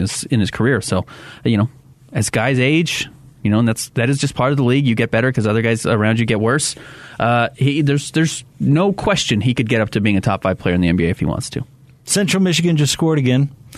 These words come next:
Speaker 1: This
Speaker 2: They're,
Speaker 1: is pathetic.
Speaker 2: they're up
Speaker 1: This
Speaker 2: on
Speaker 1: is
Speaker 2: Washington
Speaker 1: pathetic.
Speaker 2: State twenty-one
Speaker 1: You're getting blanked
Speaker 2: to zero
Speaker 1: by the Chips.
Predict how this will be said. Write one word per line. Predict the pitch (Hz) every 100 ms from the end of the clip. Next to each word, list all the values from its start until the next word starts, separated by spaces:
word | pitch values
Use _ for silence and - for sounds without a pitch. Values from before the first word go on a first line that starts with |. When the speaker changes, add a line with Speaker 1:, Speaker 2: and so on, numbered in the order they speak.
| - -
Speaker 1:
This | -
Speaker 2:
They're, | 165
Speaker 1:
is |
pathetic. | - 403 - 117 113 110
Speaker 2:
they're | 160 170
up | 175
Speaker 1:
This | 147
Speaker 2:
on | 180
Speaker 1:
is | 156
Speaker 2:
Washington | 160 190 160 143 117
Speaker 1:
pathetic. | 117
Speaker 2:
State | 117 147 143 -
twenty-one | - 147 151 160 185 180 185 139 143 143 147 139
Speaker 1:
You're | 214
getting | 349 349 160
blanked | 139 147 143 123
Speaker 2:
to | 139 131
zero | 107 123 135 120
Speaker 1:
by | 127 123
the | 113
Chips. | - - 131 - - -